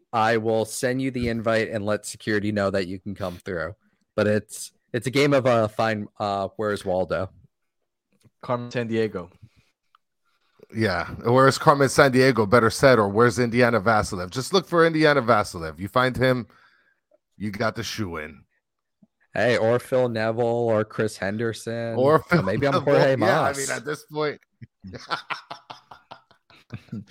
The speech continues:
Speaker 2: We're winding down, so if you guys have any questions for Trav, just ask him now, 'cause we're, we're gonna be, uh, shutting this down in a second. Um,
Speaker 3: Well, listen,
Speaker 2: so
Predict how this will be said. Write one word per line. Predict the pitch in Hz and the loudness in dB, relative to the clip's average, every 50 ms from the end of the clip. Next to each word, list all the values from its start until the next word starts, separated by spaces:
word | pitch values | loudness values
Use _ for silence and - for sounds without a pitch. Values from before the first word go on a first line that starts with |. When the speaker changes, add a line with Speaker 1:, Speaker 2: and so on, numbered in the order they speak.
| - - - - _ - | -20 -20 -20 -20 _ 4
Speaker 2:
We're | 131 139 147 | 6 6 8
winding | 151 165 165 165 160 151 147 139 | 8 8 8 6 6 4 4 6
down, | 143 147 135 127 | 6 6 6 6
so | 117 120 | 4 0
if | 113 120 | -2 0
you | 123 | 2
guys | 135 131 127 | 2 2 2
have | 135 123 127 | 2 0 0
any | 123 123 | -2 0
questions | - - 131 - - 135 127 | 0 0 0 2 0 -2 0
for | - 135 | 0 0
Trav, | 110 - - 135 127 120 110 101 98 | 0 4 6 8 8 8 6 4 -2
just | 107 113 110 | -6 -6 -2
ask | 104 110 117 113 - - | 0 0 0 0 -2 -6
him | 117 107 107 | -8 -8 -6
now, | 110 110 107 101 | -6 -6 -6 -6
'cause | 101 - 101 95 98 | -8 -10 -14 -14 -12
we're, | 104 104 101 101 101 | -12 -12 -10 -10 -10
we're | 95 107 110 107 | -8 -8 -6 -6
gonna | 113 117 113 110 104 | -4 -6 -6 -6 -6
be, | 104 107 107 104 101 | -6 -6 -4 -4 -4
uh, | 95 92 87 - | -4 -4 -6 -8
shutting | - - 127 95 107 107 | -6 -6 -4 -4 -4 -6
this | 107 104 98 | -6 -8 -6
down | 92 107 104 104 101 | -6 -6 -4 -4 -6
in | 98 92 | -8 -10
a | 92 | -12
second. | - - 120 110 104 - - 95 87 - _ _ _ _ _ - - - _ | -10 -8 -6 -6 -6 -8 -12 -16 -18 -18 _ _ _ _ _ -20 -20 -18 _
Um, | 123 127 139 147 147 147 151 147 147 | -4 -2 0 0 0 0 -2 2 6
Speaker 3:
Well, | 170 175 170 | 6 6 6
listen, | 170 175 170 - 180 165 | 4 2 2 2 0 -2
Speaker 2:
so | - | -4